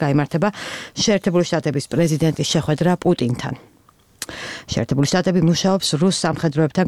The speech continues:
კომუნიკაციის აღსადგენად, მას შემდეგ, რაც ამერიკულმა საბრძოლო თვითმფრინავმა სირიის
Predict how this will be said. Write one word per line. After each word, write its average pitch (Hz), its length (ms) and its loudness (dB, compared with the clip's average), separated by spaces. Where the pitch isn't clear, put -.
კომუნიკაციის 156 640 2
აღსადგენად, 180 640 2
მას 160 160 2
შემდეგ, 160 320 2
რაც 170 160 0
ამერიკულმა 151 480 2
საბრძოლო 156 480 0
თვითმფრინავმა 175 560 2
სირიის 180 420 2